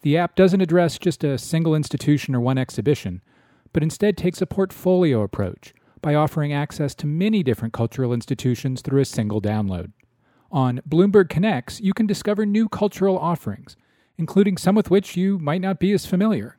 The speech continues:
creating exciting opportunities for you to find new ideas that address your interests across geographically disparate institutions. Bloomberg Connects currently has guides available for many institutions in New York and London,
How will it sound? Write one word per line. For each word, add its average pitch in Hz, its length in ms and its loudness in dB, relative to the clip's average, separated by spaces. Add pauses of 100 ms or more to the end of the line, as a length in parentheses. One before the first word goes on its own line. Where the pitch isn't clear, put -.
creating 185 480 2
exciting 196 520 -2
opportunities 143 720 0
for - 140 -6
you 131 120 -2
to 131 80 0
find 107 320 -4
new 165 220 2
ideas 131 680 0
that 127 120 -2
address 113 320 -2
your 139 240 4
interests 143 400 -2
across 131 340 -4
geographically 117 680 -2
disparate 101 420 -4
institutions. 95 800 -6 (380)
Bloomberg 190 340 4
Connects 170 400 -4
currently 202 400 -4
has 175 140 -2
guides 160 340 -2
available 170 400 0
for 180 180 -2
many 185 320 0
institutions 117 720 -4
in 107 100 -2
New 104 120 -2
York 104 240 -2
and 101 100 -6
London, 98 340 -6